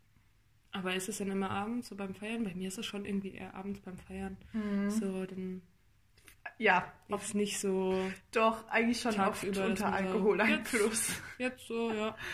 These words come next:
Speaker 2: „Und was machst du grad so? Wir sind hier, was machst du?“ Mhm.
Speaker 1: Ja.
Speaker 2: Aber ich spreche es auch nie direkt an. Ich hab nie jetzt so wie der Nachbar so direkt gesagt, „Ich hab Bock, wie sieht's bei dir aus?“
Speaker 1: Ah,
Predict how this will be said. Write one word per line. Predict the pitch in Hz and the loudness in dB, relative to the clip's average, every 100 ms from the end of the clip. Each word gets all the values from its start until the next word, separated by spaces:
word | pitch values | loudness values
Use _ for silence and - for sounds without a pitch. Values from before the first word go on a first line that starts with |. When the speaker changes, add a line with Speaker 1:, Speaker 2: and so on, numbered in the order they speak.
| - - - _ | -8 -10 -18 _
Speaker 2:
„Und | 349 359 | -6 -4
was | 277 226 | -2 -4
machst | 220 - | -4 -4
du | 311 | -2
grad | 294 285 | -2 -4
so? | - 277 269 277 277 277 - - - | -4 -2 0 0 -2 -6 -20 -20 -12
Wir | 202 | -8
sind | 202 | -4
hier, | 202 302 294 277 277 269 | 0 2 2 2 2 0
was | - | -4
machst | 196 - | -12 -10
du?“ | 294 294 294 294 | -10 -6 -4 -2
Mhm. | 220 220 226 359 381 - _ _ _ _ _ _ _ - | 0 4 4 2 -6 -20 _ _ _ _ _ _ _ -20
Speaker 1:
Ja. | - 175 170 - _ _ _ _ _ _ _ _ - - - | -18 -14 -14 -16 _ _ _ _ _ _ _ _ -20 -20 -12
Speaker 2:
Aber | 226 247 | -2 0
ich | |
spreche | 247 320 302 | 2 4 4
es | - | 4
auch | 294 | 4
nie | 370 | 4
direkt | 349 339 330 | 4 2 4
an. | - 262 202 190 | 4 6 4 0
Ich | 226 | -4
hab | 233 - | -4 2
nie | 247 311 | 4 6
jetzt | 403 403 | 4 2
so | 339 | 0
wie | 330 | 2
der | 294 | 2
Nachbar | 277 277 247 226 | 2 0 0 0
so | 226 | 0
direkt | 220 220 | 2 4
gesagt, | 233 233 240 254 - 175 - - | 4 4 2 0 -8 -14 -16 -8
„Ich | 226 262 | -2 2
hab | - | 4
Bock, | 262 - - - - | 4 4 -2 -8 0
wie | 254 | 2
sieht's | 254 226 | 2 2
bei | 240 | 2
dir | 240 254 175 | 4 4 4
aus?“ | 175 190 196 | 2 0 0
Speaker 1:
Ah, | 226 226 240 254 262 262 262 - 294 269 - 180 262 294 294 - 262 262 | -2 0 2 4 6 6 4 4 4 4 2 2 4 2 0 -2 0 0